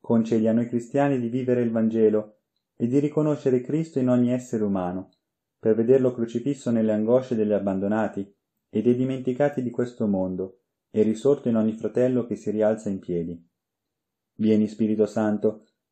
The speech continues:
mostraci la tua bellezza riflessa in tutti i popoli della terra, per scoprire che tutti sono importanti,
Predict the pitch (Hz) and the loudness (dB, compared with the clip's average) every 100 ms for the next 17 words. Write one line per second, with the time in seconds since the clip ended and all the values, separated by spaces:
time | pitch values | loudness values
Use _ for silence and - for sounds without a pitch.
0 | _ 139 160 160 143 139 120 117 139 123 | _ 0 0 0 -2 0 0 2 2 4
1 | 123 143 - 123 117 - 147 147 120 113 | 4 4 2 0 0 2 0 2 -2 -2
2 | 143 - 117 131 135 123 113 110 107 107 | -4 -4 0 2 4 2 2 2 0 2
3 | 101 98 101 - _ _ _ _ 135 127 | 2 2 -2 -6 _ _ _ _ -2 0
4 | - 127 151 147 139 127 - 156 - 139 | 0 0 2 2 2 0 -2 -8 -8 -6
5 | 127 123 123 123 127 113 98 104 98 | 0 0 0 -2 0 0 -2 -6 -10